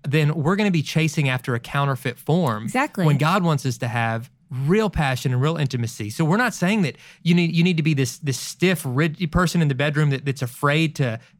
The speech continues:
Speaker 1: express what you like or don't like.
Speaker 2: Right.
Speaker 1: You should have the freedom to say exactly what feels good and exactly
Speaker 2: Yeah.
Speaker 1: what you want, and to ask each other, you know, what, wh-, you know, what feels good to you, and to express your love to one another with complete and total freedom.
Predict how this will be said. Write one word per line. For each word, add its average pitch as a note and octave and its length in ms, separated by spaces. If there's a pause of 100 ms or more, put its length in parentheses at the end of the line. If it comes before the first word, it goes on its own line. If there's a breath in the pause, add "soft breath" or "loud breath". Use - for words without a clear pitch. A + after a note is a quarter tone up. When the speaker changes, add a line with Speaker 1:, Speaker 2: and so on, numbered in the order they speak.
Speaker 1:
express D#3+ 500
what E3 140
you C3+ 80
like C3+ 280
or C#3 40
don't C3 260
like. D3 260
Speaker 2:
Right. A#3+ 260
Speaker 1:
You F3+ 120
should A#3+ 140
have G#3+ 120
the D3+ 80
freedom E3 420
to C#3+ 100
say C#3+ 240
exactly C3 760
what C3+ 220
feels C3 320
good A2+ 320
and C3+ 120
exactly C3+ 520
Speaker 2:
Yeah. C#3+ 60
Speaker 1:
what C#3 200
you C3 80
want, B2 300
and C3+ 120
to C3 160
ask D#3+ 300
each C#3+ 180
other, B2 220
you A#2+ 100
know, B2 140
what, D3+ 300 (440 loud breath)
wh-, - 160
you D3 140
know, C3+ 100
what D3+ 300
feels D#3+ 240
good C3+ 200
to C#3 100
you, B2+ 500
and C3 240 (420 soft breath)
to D#3+ 100
express D#3+ 580
your D3+ 100
love C#3 280
to C#3+ 100
one B2+ 160
another A#2 300
with B2 220
complete F3+ 600
and B2+ 120
total C#3 540 (200 soft breath)
freedom. C#3 720